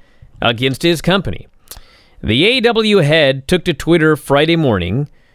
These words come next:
to claim that, quote, "An independent study has confirmed that much of the staunch anti-A E W online community aren't real individuals. It's a staff running thousands of accounts plus an army of bots to signal boost them.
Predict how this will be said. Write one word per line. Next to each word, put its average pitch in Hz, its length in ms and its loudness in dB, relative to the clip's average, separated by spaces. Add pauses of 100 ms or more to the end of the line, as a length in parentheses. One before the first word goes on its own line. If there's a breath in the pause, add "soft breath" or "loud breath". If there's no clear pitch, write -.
(100)
to - 100 -2
claim 165 340 0
that, 151 200 0
quote, 151 280 2
"An 131 120 0
independent 220 580 -2
study 175 300 -2
has 135 120 -2
confirmed 127 760 -2 (320 soft breath)
that 123 160 2
much 135 340 0
of 190 140 -2
the 139 140 0
staunch 170 480 0
anti-A 147 440 0
E 147 240 0
W 135 360 2
online 135 420 0
community 117 480 0
aren't 156 280 0
real 160 300 2
individuals. 123 800 -4 (320 loud breath)
It's 107 200 -4
a 131 140 0
staff 170 540 0
running 139 220 0
thousands 151 560 -2
of 117 80 2
accounts 110 560 -2
plus 127 240 -2
an 123 80 -2
army 151 320 2
of 107 180 -4
bots 139 340 0
to 135 120 -4
signal 156 460 0
boost 101 340 -4
them. 82 240 -4